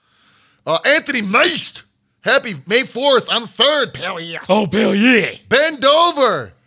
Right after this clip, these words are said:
Speaker 1: I'm not saying palaholic no more. That's stupid.
Speaker 2: Okay.
Speaker 1: I don't, I, I, I don't,
Speaker 2: All right.
Speaker 1: it's not catching on, and I don't like it anyhow.
Speaker 2: So what do you wanna say?
Speaker 1: Um,
Speaker 2: Thank you?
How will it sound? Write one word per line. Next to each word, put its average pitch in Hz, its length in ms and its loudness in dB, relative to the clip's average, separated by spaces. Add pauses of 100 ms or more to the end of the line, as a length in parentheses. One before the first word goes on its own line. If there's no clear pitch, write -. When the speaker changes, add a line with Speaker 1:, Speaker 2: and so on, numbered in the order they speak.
Speaker 1:
I'm 214 120 -10
not 277 160 -4
saying 165 240 -8
palaholic 117 600 -8
no 95 80 -16
more. 95 120 -14
That's 135 120 -12
stupid. 85 440 -18 (100)
Speaker 2:
Okay. 92 200 -20 (120)
Speaker 1:
I 160 100 -2
don't, 147 240 -8
I, 135 140 -4
I, 135 500 -4
I - 40 -2
don't, 135 120 -10
Speaker 2:
All 101 80 -12
right. 92 200 -16
Speaker 1:
it's 139 200 -12
not 143 240 -10
catching 127 320 -14
on, 120 200 -12
and 117 80 -12
I 120 80 -6
don't 110 180 -10
like 113 200 -14
it 101 60 -16
anyhow. 98 320 -16 (320)
Speaker 2:
So - 140 -12
what 131 60 -6
do 120 60 -8
you 120 40 -8
wanna 107 140 -8
say? 127 300 -14 (180)
Speaker 1:
Um, 123 420 -6 (100)
Speaker 2:
Thank 113 220 -10
you? 143 160 -12